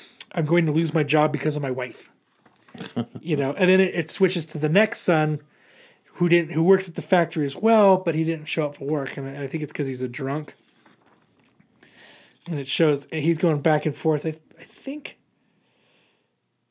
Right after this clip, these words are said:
Speaker 1: it, you know, they're, they're drunk. They're like, "Oh, fuck it, I'm already late for work. Let's not go." Um, and then it switches over to the,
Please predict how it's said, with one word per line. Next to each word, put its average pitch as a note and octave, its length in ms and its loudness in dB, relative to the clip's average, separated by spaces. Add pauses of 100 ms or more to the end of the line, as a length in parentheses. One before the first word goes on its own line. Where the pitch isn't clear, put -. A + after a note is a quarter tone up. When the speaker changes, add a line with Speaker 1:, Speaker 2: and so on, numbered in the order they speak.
(180)
Speaker 1:
it, E3+ 180 -4 (140)
you F#3 180 0
know, E3 160 6
they're, E3+ 160 2
they're E3+ 380 0
drunk. D#3+ 420 0
They're D3+ 120 0
like, C#3 160 -2
"Oh, D#3+ 340 2 (340)
fuck D#3 180 -4
it, F3+ 140 -6 (500)
I'm D#3+ 200 -6
already D#3 180 -2
late D3+ 180 -4
for D#3+ 120 -6
work. D3 280 -6
Let's C#3+ 140 -10
not D3 220 -6
go." D3 420 -2 (1300)
Um, D3+ 480 -8 (1500)
and E3+ 120 0
then F#3 140 4
it E3+ 160 0
switches F#3 460 2
over E3+ 240 6
to E3 200 -2
the, C#3 360 0